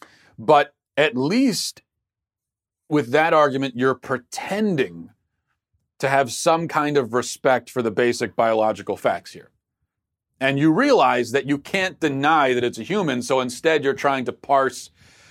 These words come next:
make some distinction between human and person. You're playing kind of a grammatical game, a word game.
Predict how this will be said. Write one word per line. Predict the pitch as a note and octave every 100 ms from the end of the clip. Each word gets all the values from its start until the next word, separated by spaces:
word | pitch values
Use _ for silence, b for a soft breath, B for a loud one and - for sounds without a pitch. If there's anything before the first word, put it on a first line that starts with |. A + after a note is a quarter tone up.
| b -
make | C#3 D3
some | - D#3 C3
distinction | B2+ - - F3+ E3 - B2+ G2+ G2
between | A#2+ A#2 C#3+ C3 B2+ B2 _
human | - E3 D#3+ D3 B2+ B2
and | A#2+ A2
person. | - C3+ - - - _ _ _ _ _ _
You're | B2 B2
playing | E3+ D3 C#3+
kind | D3 C#3 B2+
of |
a | A#2 A#2
grammatical | G#2+ A#2 B2+ C3+ C#3 A#2+ A2+ F#2+
game, | G2 F#2+ G2
a |
word | G#2+ B2+ C3+ A2+
game. | F2+ D2 -